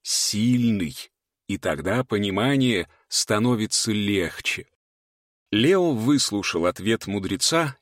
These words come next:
и с трепетом подался вперёд. «Учитель, получается, нам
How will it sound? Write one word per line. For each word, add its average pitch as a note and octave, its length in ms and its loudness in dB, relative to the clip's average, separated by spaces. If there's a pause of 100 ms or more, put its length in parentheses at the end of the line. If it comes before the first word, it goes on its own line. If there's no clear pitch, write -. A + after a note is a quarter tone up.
и B2 80 -4
с - 160 -2
трепетом C#3+ 560 -2
подался G#2+ 580 0
вперёд. F#2+ 600 -6 (500)
«Учитель, A#2+ 560 -4 (340)
получается, B2 720 -2
нам C3 280 0